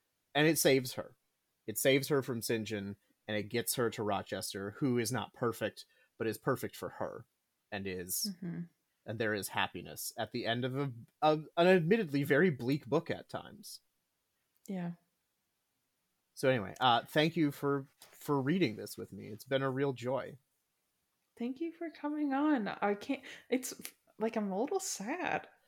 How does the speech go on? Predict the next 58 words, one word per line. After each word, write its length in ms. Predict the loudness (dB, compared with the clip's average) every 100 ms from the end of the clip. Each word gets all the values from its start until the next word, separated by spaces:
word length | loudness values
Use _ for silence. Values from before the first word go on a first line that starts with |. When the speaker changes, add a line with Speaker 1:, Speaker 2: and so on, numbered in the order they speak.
| _
Speaker 1:
Yeah. 260 | 0 6 6
Speaker 2:
we, 40 | 6
like, 120 | 0 -2
actually 340 | -4 -4 -4
finished 380 | 0 0 -2 -4
it. 120 | -6 -8 _ _ _ _ _ _ 0
Speaker 1:
I'm, 240 | 0 0 -8 -20 _ _
I 60 | 0
mean, 140 | 2
we 80 | 2
still 200 | 2 2
have 220 | 2 2
movies, 520 | 4 2 0 -2 -4 -6
and 100 | -4
we 80 | -4
still 240 | 0 0
have 220 | 2 0 -2
a, 80 | -10 -8
another 280 | -6 -4 -4
book 220 | -6 -2
to, 120 | 0 0 -2 -10 -10 -2
<laughs> 100 | 6 8
book 180 | 8 6
to 140 | 4
Speaker 2:
Yeah. 120 | 6
Speaker 1:
read, 200 | 6 6
so 140 | 4 4
it 200 | 4 4
will 140 | 4
be 240 | 4 4
okay. 320 | 4 4 2 2
We're 140 | 2
not 260 | 2 2 6
done. 420 | 6 6 0 -10 _ _ -20 -20 _ 0
We're 80 |
not 160 | 0 6
done 200 | 8 8
with 100 | 6
Speaker 2:
And 80 | 4
then, 120 | 4
Speaker 1:
Jane 80 | 4
Eyre. 100 | 4
Speaker 2:
like, 140 | 2 -2 _ _ _ _ -20 -20 -20 -4
we 100 | 0
take 220 | 4 4
a 100 | 4
single 440 | 2 2 2 4 2
month 340 | 2 0 -2
break 240 | 0 0 0
from 180 | -2 -2
each 140 | -2
other, 260 | -4 -4 -2
and 120 | -2 0
then 80 |
we 80 | 2
have 120 | 2
The 60 | 0
Shining. 500 | 0 0 0 0 0